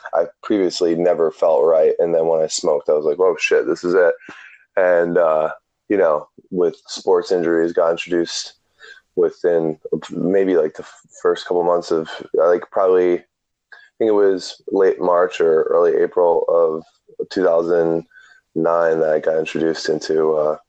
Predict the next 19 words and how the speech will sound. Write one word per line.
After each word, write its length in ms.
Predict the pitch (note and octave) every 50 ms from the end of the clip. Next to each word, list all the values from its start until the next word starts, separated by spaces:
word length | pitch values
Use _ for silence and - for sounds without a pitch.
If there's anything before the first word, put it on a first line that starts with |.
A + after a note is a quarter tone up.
| - -
painkillers 680 | G2 F2+ F2 - - F2 E2+ E2+ E2+ E2+ E2 - - - _ _ _ _ _ _ - - - - - - - _ -
and, 400 | G2 F2 E2 D#2 D2+ D2+ D2+ D#2
uh, 360 | D#2 D2+ D2+ D2 D2 C#2 C#2 - -
other 220 | - E2 E2+ E2 D#2
pills 420 | - - F#2+ E2+ E2+ E2+ D#2+ D#2
and 100 | E2+ D#2+
stuff. 520 | - - - E2 D#2 D#2 D#2 - - - _ _ _ _ _ _ _ _ _
And, 420 | - D#2+ E2 E2 E2 D#2+ D#2 D#2 D2+
um, 560 | D2+ D2+ D2+ D2 D2 C#2+ C#2+ C#2+ C#2+ D2 - _ _ _ _
you 100 | - F#2
know, 160 | F#2 F2 D#2+ D#2
I 40 |
was 120 | E2 E2+ E2+
just 140 | E2+ E2+ F2+
off 260 | F2+ D#2+ D#2+ - -
to 60 | F2
the 60 | E2
races 460 | E2 E2 E2 E2+ E2+ - D#2+ D#2 D2+
for, 400 | - - - D2 C#2+ D2 D2+ -